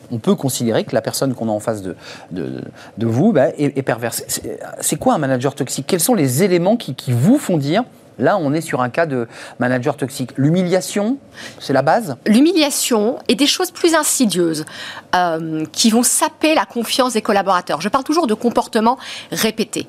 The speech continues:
Speaker 2: parce qu'on peut tous avoir un coup de stress et à un moment donné, euh, mal peut-être se comporter face à un collaborateur. En revanche, des comportements répétés,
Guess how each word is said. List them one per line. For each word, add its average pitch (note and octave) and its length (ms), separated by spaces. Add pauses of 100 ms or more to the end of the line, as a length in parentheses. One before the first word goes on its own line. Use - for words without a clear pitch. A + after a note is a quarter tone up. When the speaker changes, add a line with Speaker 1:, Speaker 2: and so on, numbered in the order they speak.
Speaker 2:
parce - 140
qu'on B3+ 100
peut D#4+ 140
tous - 280
avoir F3+ 220
un E3+ 60
coup - 120
de - 60
stress - 460 (420)
et F#3+ 100
à F3 80
un F3 40
moment F#3+ 260
donné, G3 420
euh, D#3+ 160 (220)
mal F#3+ 340
peut-être F3+ 300
se - 140
comporter E3+ 420
face - 200
à D#3+ 40
un D3+ 60
collaborateur. D3+ 640 (380)
En B3 60
revanche, D4 320
des A#3 100
comportements A3 560
répétés, G#3+ 680